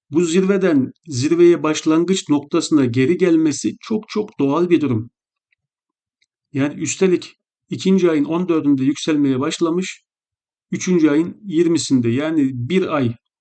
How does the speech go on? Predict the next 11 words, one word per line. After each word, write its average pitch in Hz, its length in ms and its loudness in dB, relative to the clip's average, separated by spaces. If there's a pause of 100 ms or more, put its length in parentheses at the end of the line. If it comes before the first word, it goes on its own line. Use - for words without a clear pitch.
otuz 160 320 -2
otuz 156 340 -2
beş 185 240 0
gün, 120 360 0 (360)
e, 151 60 -2
içerisinde 160 800 -2 (560)
çok 196 360 -2
ciddi 175 400 -4
bir 185 60 2
sıçrama 135 480 -2
yapmış. 120 520 -6